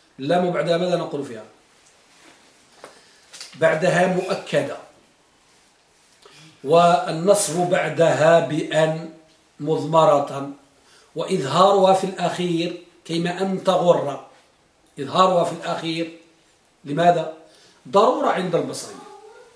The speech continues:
كيما أن تغر وتخدع.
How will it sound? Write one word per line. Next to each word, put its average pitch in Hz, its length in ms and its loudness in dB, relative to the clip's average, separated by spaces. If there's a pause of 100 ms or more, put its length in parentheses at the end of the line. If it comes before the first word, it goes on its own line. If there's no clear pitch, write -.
(840)
كيما 269 420 4
أن 254 120 0
تغر 330 500 6 (420)
وتخدع. 160 580 0